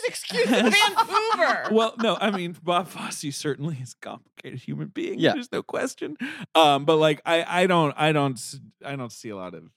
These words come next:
Speaker 2: sympathy. But no, I, I know what you're saying, Julie. It's like, it is fascinating, but very dark that he
Speaker 1: Portrait
Speaker 2: is
Speaker 1: of an incel as
Speaker 2: interested
Speaker 1: a
Speaker 2: in
Speaker 1: who
Speaker 2: this man.
Speaker 1: cares.
Speaker 2: Right. He goes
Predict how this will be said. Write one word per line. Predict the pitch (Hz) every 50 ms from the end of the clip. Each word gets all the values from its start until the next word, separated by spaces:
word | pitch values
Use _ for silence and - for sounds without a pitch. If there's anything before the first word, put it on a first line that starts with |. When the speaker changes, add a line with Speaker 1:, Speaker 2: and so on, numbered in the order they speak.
| _ _
Speaker 2:
sympathy. | _ - - - - - 123 117 110 98 _ - 104 - 110 117
But | 123 156 143 160
no, | 170 151
I, | 107 98 123 139 147 139 -
I | 131 139
know | 165 175
what | 175 147
you're | 131 117
saying, | 110 - 120 117 104 92
Julie. | 90 87 90 - -
It's | 85 - -
like, | 90 80 - - _ _ _ _ _ _ _ -
it | 117 113
is | 113 110 107 104 104 - - - _ _ _ _ _ _ _ _ _ _
fascinating, | 107 101 104 104 104 - 110 104 104 101 101 101 104 101 - - _ _ _ _ _
but | - 98 95 87 - _ _ _ - - -
very | 98 95 90 90
dark | 85 90 80 69 - - _
that | - 78
he | 80 -
Speaker 1:
Portrait | 240 254 - - 269
Speaker 2:
is | 233
Speaker 1:
of | 240 214
an | 214 202
incel | 196 202 214 208 208 185 180 170
as | 170 170
Speaker 2:
interested | 170
Speaker 1:
a | 175
Speaker 2:
in | -
Speaker 1:
who | 180
Speaker 2:
this | 170 -
man. | 214 151 135 135
Speaker 1:
cares. | - 160 160 151 - _ _ _ _ _ _ _ -
Speaker 2:
Right. | 107 110 98 69 - - _ _ _ _ _ _ _ _ _
He | - 127 107
goes | 85 80 98 92 85 85 82 85 - -